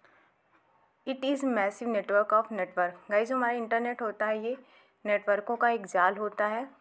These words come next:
और डब्ल्यू डब्ल्यू डब्ल्यू जो है, it is a simply wave या एक wave होता है। इंटरनेट, no such creator। गाइस, इसका कोई भी क्रिएटर नहीं है डब्ल्यू डब्ल्यू डब्ल्यू का। It was created by Sir Tim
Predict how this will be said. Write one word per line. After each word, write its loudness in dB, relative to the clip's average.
और 0
डब्ल्यू 2
डब्ल्यू -2
डब्ल्यू -2
जो -8
है, 0
it -8
is -6
a -2
simply -6
wave -4
या 6
एक 0
wave -2
होता -10
है। -14
इंटरनेट, -4
no 0
such -2
creator। 0
गाइस, 0
इसका -4
कोई -2
भी -8
क्रिएटर -4
नहीं -6
है -12
डब्ल्यू -2
डब्ल्यू -2
डब्ल्यू -2
का। -2
It -4
was 0
created -2
by 2
Sir 2
Tim 0